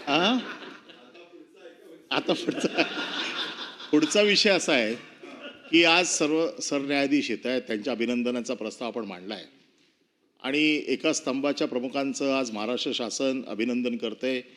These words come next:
हे आमच्यासाठी सगळ्यांसाठी गौरवशाली आणि ऐतिहासिक आणि सुवर्ण क्षण आहे. पण त्याचबरोबर आपण देखील एका सर्वोच्च पदावरती या व्यासपीठाच्या बसलेले आहात.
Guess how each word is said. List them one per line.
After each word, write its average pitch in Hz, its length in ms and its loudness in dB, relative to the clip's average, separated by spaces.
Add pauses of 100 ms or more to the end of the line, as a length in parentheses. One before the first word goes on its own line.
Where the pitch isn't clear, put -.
(220)
हे 127 60 0
आमच्यासाठी 123 520 -2
सगळ्यांसाठी 123 680 -2
गौरवशाली 120 720 -2 (540)
आणि 135 260 0 (200)
ऐतिहासिक 135 640 2
आणि 156 160 0
सुवर्ण 143 500 2
क्षण 101 220 -8
आहे. - 120 -16 (760)
पण 135 120 2
त्याचबरोबर 127 720 2 (680)
आपण 151 300 0
देखील 139 480 2 (120)
एका 135 200 -4
सर्वोच्च 123 380 -2
पदावरती 120 640 0
या 117 120 -2
व्यासपीठाच्या 113 760 -8 (340)
बसलेले 113 340 0
आहात. 95 180 -8